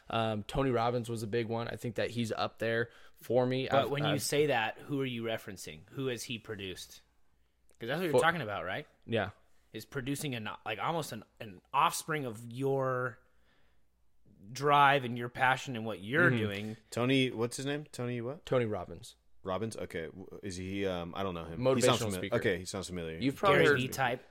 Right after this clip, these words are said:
Speaker 3: Okay,
Speaker 1: Yeah,
Speaker 3: Gary Vee
Speaker 1: Gary
Speaker 3: type.
Speaker 1: Vee,
Speaker 3: Okay. I think
Speaker 1: um,
Speaker 3: his, his offspring, quote unquote, Jordan, are a little, uh, they're just unknown. 'Cause
Speaker 2: But
Speaker 3: he,
Speaker 2: isn't
Speaker 3: he,
Speaker 2: that what you're
Speaker 3: he
Speaker 2: saying?
Speaker 3: sits
Speaker 2: To
Speaker 3: on
Speaker 2: kinda combat that is he's saying that it's,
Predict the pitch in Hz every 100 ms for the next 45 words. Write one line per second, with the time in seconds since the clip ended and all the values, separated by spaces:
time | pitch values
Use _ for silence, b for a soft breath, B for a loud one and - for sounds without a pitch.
0 | - 135 127 107 107 104 120 143 143 120
1 | 127 123 123 120 104 - B B 135 135
2 | 165 156 156 135 - 101 135 131 - 101
3 | 117 - - 135 139 123 123 123 - 127
4 | - _ _ - 110 117 123 139 - 98
5 | 95 95 95 107 107 101 98 - 104 104
6 | 120 127 131 117 95 98 80 80 _ _
7 | _ _ _ _ _ _ _ _ _ -
8 | 120 160 180 190 180 170 165 156 - 135
9 | 139 170 143 147 147 180 170 151 - -
10 | - 156 135 131 185 151 127 127 - 151
11 | - 170 170 139 131 -